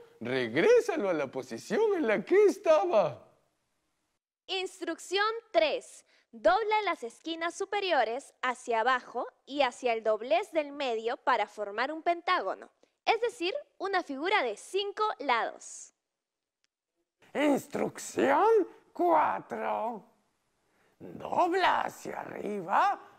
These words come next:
Speaker 3: un borde inferior del papel.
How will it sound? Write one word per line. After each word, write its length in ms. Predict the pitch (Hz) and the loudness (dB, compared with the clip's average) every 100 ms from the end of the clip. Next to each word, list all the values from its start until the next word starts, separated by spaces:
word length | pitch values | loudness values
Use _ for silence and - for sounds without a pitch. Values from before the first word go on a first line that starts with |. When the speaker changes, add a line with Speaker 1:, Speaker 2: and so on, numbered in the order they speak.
| _ | _
Speaker 3:
un 340 | 302 370 226 131 | 2 2 2 -2
borde 480 | - 359 370 330 | 2 2 4 2
inferior 800 | 277 226 - - 208 262 415 440 | 0 -2 -8 -8 -4 2 2 4
del 240 | 403 415 349 | 2 2 2
papel. 920 | 392 285 311 285 240 247 254 254 | 2 2 2 2 0 -2 -2 -4